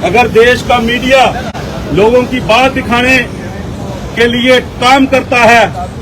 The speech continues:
तो उस मीडिया को खरीद लिया जाता है, उसकी जबान पे ताले लगा दिए जाते हैं। अगर देश की विधायिका,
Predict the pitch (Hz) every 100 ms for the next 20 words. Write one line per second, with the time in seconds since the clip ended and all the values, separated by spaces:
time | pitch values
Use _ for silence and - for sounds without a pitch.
0 | - 202 208 - 196 208 202 220 208 208
1 | - - 175 240 202 214 208 196 - 190
2 | 196 185 196 196 - - 190 170 165 185
3 | 180 190 - 196 190 190 180 175 165 170
4 | 160 156 165 147 131 - - - - -
5 | - - - 165 180 240 202 240 240 -
6 | 247 226 220 233 240 269 220